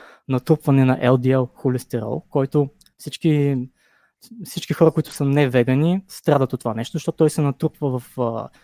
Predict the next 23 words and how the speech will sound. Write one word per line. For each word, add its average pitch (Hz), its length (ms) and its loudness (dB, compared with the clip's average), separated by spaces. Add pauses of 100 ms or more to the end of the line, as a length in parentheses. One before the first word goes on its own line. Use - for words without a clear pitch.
(120)
съответно 127 400 -4
кръвоносните 123 600 -4
им 147 400 -2
съдове 165 480 2 (560)
и 143 100 -4
от 135 120 -6
това 139 280 4
следват 139 440 -2
много 135 500 0
сериозни 127 560 -2
заболявания. 107 800 -8 (960)
М, 110 260 -6 (560)
това 190 160 6
може 196 240 8
много 208 180 8
да 170 60 4
се 151 120 -2
говори, 175 240 4
но 262 100 8
накратко, 185 420 2
просто, 180 260 2
че 180 140 0
ние 175 300 4